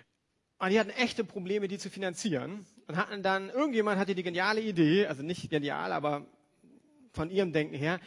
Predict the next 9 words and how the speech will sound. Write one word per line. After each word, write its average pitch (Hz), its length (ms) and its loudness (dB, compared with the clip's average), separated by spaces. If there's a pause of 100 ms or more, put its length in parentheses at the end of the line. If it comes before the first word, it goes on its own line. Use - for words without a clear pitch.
(220)
wir 160 80 -8
könnten 240 340 0
doch 214 160 0
das 196 220 -4
verbinden, 170 580 0
diese 143 380 -2 (320)
Angst 214 340 -2
vorm 208 180 -4
Fegefeuer, 135 760 -4